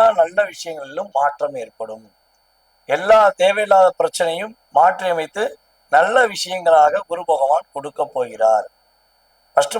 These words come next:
மகர ராசிக்காரங்க, ஒரே ஒரு விஷயம், ஷார்ட் அண்ட் ஸ்வீட்டா சொன்னா, நீங்க உங்களுக்காக வாழ போறீங்க. அதான் உண்மை. இவ்வளவு நாட்களாக நீங்க பிறருக்காகவே வாழ்ந்துட்டீங்க.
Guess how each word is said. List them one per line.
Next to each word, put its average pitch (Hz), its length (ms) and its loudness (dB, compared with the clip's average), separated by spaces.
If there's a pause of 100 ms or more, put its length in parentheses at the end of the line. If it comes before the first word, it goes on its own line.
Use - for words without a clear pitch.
மகர 165 300 6
ராசிக்காரங்க, 160 680 4 (1120)
ஒரே 156 220 0
ஒரு 226 180 4
விஷயம், 165 420 -2
ஷார்ட் 165 340 2
அண்ட் 185 160 -6
ஸ்வீட்டா 170 300 -4
சொன்னா, 156 320 -2 (920)
நீங்க 190 380 -2
உங்களுக்காக 170 600 2
வாழ 135 220 6
போறீங்க. - 320 -10 (520)
அதான் 143 240 0
உண்மை. 127 220 -16 (1000)
இவ்வளவு 156 260 2
நாட்களாக 185 460 4 (180)
நீங்க 156 260 -18
பிறருக்காகவே 180 840 2
வாழ்ந்துட்டீங்க. 160 540 0